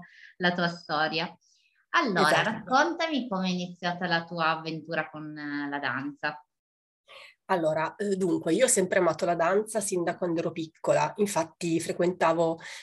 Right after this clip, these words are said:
Speaker 2: eh, dei corsi, mi pare che si chiamasse mod-, modern jazz, se non mi ricordo <laughs> male,
Speaker 1: Mhm.
Speaker 2: la tipologia di
Speaker 1: Sì.
Speaker 2: danza che facevo.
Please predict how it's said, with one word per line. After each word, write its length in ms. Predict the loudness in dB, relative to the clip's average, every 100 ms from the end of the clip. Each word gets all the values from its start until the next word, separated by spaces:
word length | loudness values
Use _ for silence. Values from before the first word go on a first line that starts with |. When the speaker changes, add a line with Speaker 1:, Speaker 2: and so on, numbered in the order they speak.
| -2
Speaker 2:
eh, 160 | 0 4
dei 120 | 4
corsi, 680 | 6 6 6 2 0 0 4
mi 160 | 4
pare 300 | 6 2 2
che 120 | 0
si 100 | -2
chiamasse 400 | 0 0 0 0
mod-, 300 | 2 2 0 -4
modern 560 | 0 0 2 0 2
jazz, 400 | 2 4 2 0
se 180 | -4 -2
non 120 | 0
mi 80 | 4
ricordo 420 | 6 6 4 6
<laughs> 0 |
male, 300 | 6 6 8
Speaker 1:
Mhm. 40 | 6
Speaker 2:
la 60 | 4
tipologia 520 | -2 -4 -4 -4 -4
di 80 | -2
Speaker 1:
Sì. 60 |
Speaker 2:
danza 280 | 0 -2 -6
che 120 | -10
facevo. 560 | -10 -8 -4 0 0 0